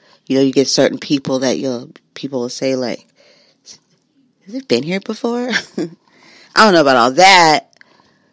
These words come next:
I just have these eyes that are not just eyes to me, eyeballs. 'Cause, you know, you could see, you can look at somebody, see things and not see anything. You know?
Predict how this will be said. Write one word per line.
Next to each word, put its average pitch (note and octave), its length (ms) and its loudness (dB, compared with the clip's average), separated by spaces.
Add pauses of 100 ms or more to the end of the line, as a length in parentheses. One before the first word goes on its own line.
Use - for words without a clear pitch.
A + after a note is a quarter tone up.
(400)
I C3 120 -6
just - 420 -4 (2750)
have C#3 240 -2
these C3+ 300 0
eyes C#3+ 760 2 (1300)
that C3+ 100 2
are C#3 100 6
not C#3+ 180 2
just - 300 -4
eyes D3+ 460 4
to C3+ 120 -4
me, A#2+ 240 -2
eyeballs. C3 800 0
'Cause, D3+ 140 -4
you D#3+ 80 4
know, D#3+ 60 6
you D#3 80 2
could - 140 -2
see, D3+ 280 4 (100)
you C#3 60 -12
can C3+ 200 -2
look D3 200 2
at C3 200 0
somebody, A#2 560 -8 (460)
see - 380 -2
things C3+ 360 0
and C3+ 80 2
not B2 240 0
see D3+ 240 2
anything. B2+ 680 -4 (1300)
You B2+ 120 -4
know? C#3 280 -2